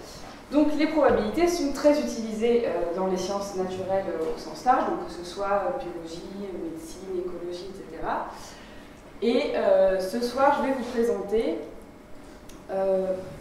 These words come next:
un objet en particulier qui est très présent, euh, dans les,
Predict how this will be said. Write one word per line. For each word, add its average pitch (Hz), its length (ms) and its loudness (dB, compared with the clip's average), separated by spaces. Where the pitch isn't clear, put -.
un 262 240 4
objet 254 240 4
en 269 100 6
particulier 233 600 -2
qui - 140 -2
est 190 120 -2
très 240 160 -2
présent, 233 540 0
euh, 180 340 -8
dans 196 220 -4
les, 175 240 -2